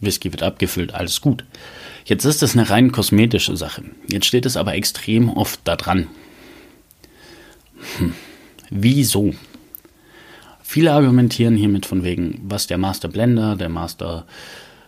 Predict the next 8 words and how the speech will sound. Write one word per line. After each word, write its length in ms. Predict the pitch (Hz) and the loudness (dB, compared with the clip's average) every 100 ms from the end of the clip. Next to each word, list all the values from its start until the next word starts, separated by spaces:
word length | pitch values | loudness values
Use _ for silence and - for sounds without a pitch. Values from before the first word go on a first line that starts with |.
| _ _ _ - | _ _ _ -10
Distiller, 800 | 107 - 113 113 110 107 107 101 - _ _ - | -6 0 4 4 4 4 2 -2 -8 _ _ -4
der 100 | 147 | 0
Master 640 | 151 120 123 - 120 113 107 - _ _ _ _ _ - _ _ _ _ _ _ _ _ _ _ - - - - - - - - - - | 2 2 0 0 0 0 -2 -10 _ _ _ _ _ -20 _ _ _ _ _ _ _ _ _ _ -14 -14 -12 -16 -20 -20 -20 -20 -20 -4
Malt 420 | 104 120 147 - | 2 4 4 2
Master 400 | 107 117 123 110 | 2 2 2 0
oder 160 | 98 95 | 0 2
sonst 320 | 120 160 - | 2 0 -2
irgendjemand, 720 | 87 85 82 90 92 107 113 | -4 -4 -4 -2 0 -2 -4